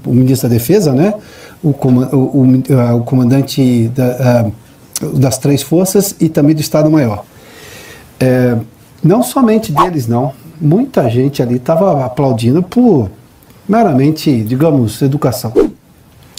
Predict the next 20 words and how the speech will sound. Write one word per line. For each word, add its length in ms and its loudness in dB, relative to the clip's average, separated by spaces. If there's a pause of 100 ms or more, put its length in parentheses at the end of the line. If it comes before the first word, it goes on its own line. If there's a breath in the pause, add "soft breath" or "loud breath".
(580 loud breath)
Fato 420 -2
é 100 4
que 160 -2
o, 340 2
o 40 2
doutor 460 0
Sebastião 560 -2
Coelho, 580 0 (280)
que 260 0
é 180 0
dessas 460 -2
vozes 580 -2
às 160 -4
quais 320 0
a 40 2
democracia 720 0
jamais 360 0
pode 420 0
abrir 420 0
mão 320 0